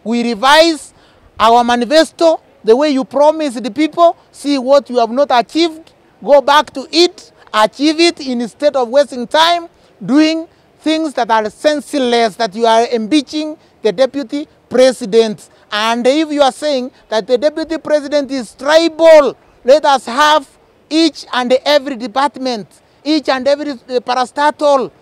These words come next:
the, the ministerial positions, the chief, uh, the P S positions, can we have who is leading those positions so that we can evaluate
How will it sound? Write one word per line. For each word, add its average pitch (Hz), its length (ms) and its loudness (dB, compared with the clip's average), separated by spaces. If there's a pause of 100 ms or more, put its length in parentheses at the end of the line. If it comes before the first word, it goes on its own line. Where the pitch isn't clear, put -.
(280)
the, 247 180 0
the 254 400 2
ministerial 277 640 0
positions, 285 880 -4 (380)
the 269 560 6
chief, 311 420 -4
uh, 262 240 2
the 254 520 2 (120)
P 302 160 -2
S 311 160 2
positions, 285 720 -4 (200)
can 247 200 -2
we 294 280 0
have 254 520 -2 (240)
who 269 140 0
is 247 180 -4
leading 269 540 -6 (400)
those 247 420 4
positions 254 800 -6 (140)
so 294 240 -2
that 240 240 0
we 240 160 -4
can 247 320 -2 (160)
evaluate 277 640 2